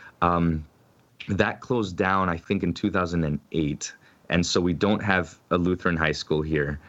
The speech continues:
Um, a-, as you know, the education down in Florida is not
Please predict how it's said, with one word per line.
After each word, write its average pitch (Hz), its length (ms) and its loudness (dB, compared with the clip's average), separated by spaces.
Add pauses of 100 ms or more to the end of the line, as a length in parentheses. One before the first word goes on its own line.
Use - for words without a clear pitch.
(540)
Um, 80 600 2 (1600)
a-, 120 180 4
as 117 140 2
you 120 80 4
know, 107 260 6
the 98 140 4
education 98 600 0
down 95 180 2
in 92 100 2
Florida 92 340 2
is 80 240 -2
not 85 360 0